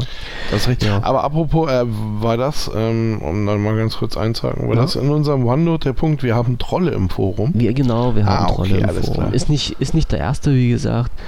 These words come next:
Speaker 2: Und, ähm, irgendjemand hat mal gesagt, du, oh, wie, wie war denn die Geschichte?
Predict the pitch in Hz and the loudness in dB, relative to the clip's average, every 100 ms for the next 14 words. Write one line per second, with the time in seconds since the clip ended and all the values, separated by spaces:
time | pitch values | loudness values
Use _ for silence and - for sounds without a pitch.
0 | - - - - 120 110 - - - - | -8 -6 -6 -2 0 0 -2 -6 -8 -4
1 | 110 110 113 - 123 165 139 127 131 123 | -2 0 -4 -2 0 2 2 2 2 2
2 | 117 120 117 107 110 107 - - - - | 2 0 0 0 2 0 -2 -4 -6 -6
3 | - - - - 107 - - - - - | -8 -10 -6 -2 -2 -2 -10 -10 -14 -10
4 | - 120 104 101 110 120 117 127 131 120 | -6 -2 0 2 2 0 0 0 2 2
5 | 117 135 - 104 | 2 0 0 -2